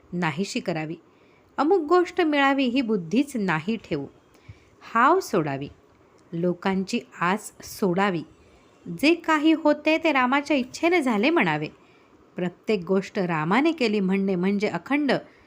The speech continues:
भगवंताच्या अनुसंधानात राहणे. आपला अहमपणा खरोखर किती खोल गेला आहे पहा. समोर दिसत असलेल्या गोष्टीकडे बेमालूम डोळे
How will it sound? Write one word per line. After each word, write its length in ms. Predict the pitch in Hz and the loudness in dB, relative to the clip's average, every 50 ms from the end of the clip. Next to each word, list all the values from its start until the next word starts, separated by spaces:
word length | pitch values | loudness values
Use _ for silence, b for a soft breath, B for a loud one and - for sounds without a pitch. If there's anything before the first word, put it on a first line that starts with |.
| b b b b b b | b b b b b b
भगवंताच्या 840 | 151 147 185 190 185 - 262 277 277 262 254 240 220 208 - - 233 - | -12 -6 -4 -4 -2 0 0 0 0 0 0 -2 -2 -4 -4 -6 -8 -4
अनुसंधानात 800 | 196 208 262 285 - - 185 165 156 156 156 156 151 170 196 - | -2 -2 -2 -2 -2 -4 -6 -6 -4 -6 -6 -4 -4 -4 -4 -4
राहणे. 260 | - 160 139 139 139 - - - - - - B B B B B B B B B B B | -4 -6 -6 -6 -10 -12 -16 -20 -20 -20 -20 B B B B B B B B B B B
आपला 380 | 247 294 311 - 339 359 359 359 - - | -2 -2 0 2 2 2 2 0 0 -2
अहमपणा 680 | 247 240 233 262 320 339 349 339 - 285 269 269 269 269 - | -2 0 2 4 4 4 2 2 2 2 2 4 2 0 0
खरोखर 380 | - 262 254 262 254 262 254 254 - - - - - - | -2 -2 0 0 0 0 -2 -2 -2 -8 -16 -18 -8 -4
किती 380 | 294 285 - 349 349 349 - - | -4 0 4 4 2 2 0 -8
खोल 400 | - - - 269 294 349 381 370 | -12 -4 0 4 6 6 6 6
गेला 340 | 302 254 262 247 226 226 226 | 4 4 2 2 2 2 2
आहे 220 | 214 185 175 196 | 2 2 0 -2
पहा. 420 | 208 - - - 156 135 139 139 - - - - - - B B B B B B B B B B B B B - - - | -4 -4 -2 -2 -2 0 0 -2 -4 -6 -10 -20 -20 -20 B B B B B B B B B B B B B -20 -8 -2
समोर 380 | - 240 226 226 254 277 285 285 | 0 0 0 2 2 2 2 2
दिसत 580 | 233 196 208 214 202 - - 277 277 277 - 240 | 0 -2 -2 -4 -4 -2 -2 -4 -2 -2 -2 -4
असलेल्या 420 | 233 233 - 269 277 269 269 262 | -4 -2 -2 0 0 2 2 2
गोष्टीकडे 640 | 214 202 214 214 214 - - 233 220 - 214 208 196 | 2 2 0 0 0 -2 -8 -8 -4 -4 -2 -2 -2
बेमालूम 880 | 165 165 175 233 269 311 302 277 247 214 196 214 247 285 262 233 202 | -2 -2 0 2 2 2 2 2 2 2 2 4 4 4 4 2 2
डोळे 320 | 175 196 190 190 196 196 | 2 2 4 4 4 2